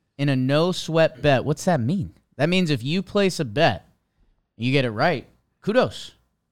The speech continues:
You'll win that bet and be paid properly to whatever the odds of the bet were. If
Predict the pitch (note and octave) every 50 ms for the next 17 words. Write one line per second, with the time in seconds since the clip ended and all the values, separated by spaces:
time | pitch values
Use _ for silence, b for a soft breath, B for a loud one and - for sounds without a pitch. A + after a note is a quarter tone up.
0 | _ _ _ _ _ _ _ - G2+ A#2 C3+ D3+ D#3 D3+ D#3 D#3+ E3+ E3 E3+ D#3+
1 | - C3 C3 E3 - - _ _ _ _ _ _ _ _ _ _ _ _ _ -
2 | A2+ B2 B2 B2+ B2+ G#2+ - B2+ B2+ C3+ C3 - D3+ D#3 F3 - G#2+ F2+ D#2+ -
3 | - _ _ _ _ _ _ _ - A2 G#2+ G#2+ A2 A2 G#2 G#2+ A2+ A2 G#2+ A2
4 | G#2 G#2 G2+ A2 A#2 B2+ E3 D3+ - E2+ D#2+ E2+ - _ _ _ _ _ _ _
5 | _ _ _ _ _ _ _ _ _ - D3+ F3 E3+ - - -